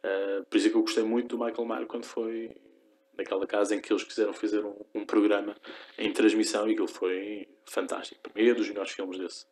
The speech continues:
Tens uma ideia, consegues perceber quais é que são os mais, de-, destes personagens todos que nós estamos a falar do, dos filmes de terror, qual terá sido o mais mortífero deles todos?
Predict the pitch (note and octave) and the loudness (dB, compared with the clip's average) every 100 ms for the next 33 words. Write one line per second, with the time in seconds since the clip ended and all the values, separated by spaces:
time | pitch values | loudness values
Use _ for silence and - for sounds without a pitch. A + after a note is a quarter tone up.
0 | _ _ - D#3+ E3 E3 D3 D3 D#3+ - | _ _ 12 12 12 6 6 6 4 0
1 | C3+ D3 C#3 - - - B2 B2+ A#2+ - | 2 4 2 -2 -6 -4 2 2 2 -4
2 | - A#2+ A#2+ A2+ A#2+ A#2 A2+ A2+ A2+ - | 0 2 4 2 2 2 2 0 -2 2
3 | A2+ A2 A2 G#2+ G#2+ G#2 G2+ G2 - - | 2 4 4 4 2 -4 -6 -10 -14 -16
4 | _ _ _ _ _ _ _ _ _ _ | _ _ _ _ _ _ _ _ _ _
5 | _ - A2 A2 A2 - - - A2 G2+ | _ 0 0 4 2 2 -4 -2 0 0
6 | - A2 - G2+ G2+ - G2 - - - | 0 -2 -2 -8 -8 -4 -4 -4 -10 -10
7 | - - - - - - - G2+ - A2 | -10 -6 -6 -6 -8 -10 -10 -8 -2 2
8 | G#2+ G#2 - A2 G#2 - G#2 - A2 G2+ | 2 0 -4 0 0 0 -4 -2 -2 -2
9 | G2 G2 G2+ F#2+ G#2+ - G2+ F#2+ - - | -6 -8 -8 -6 -6 -4 -8 -8 -12 -14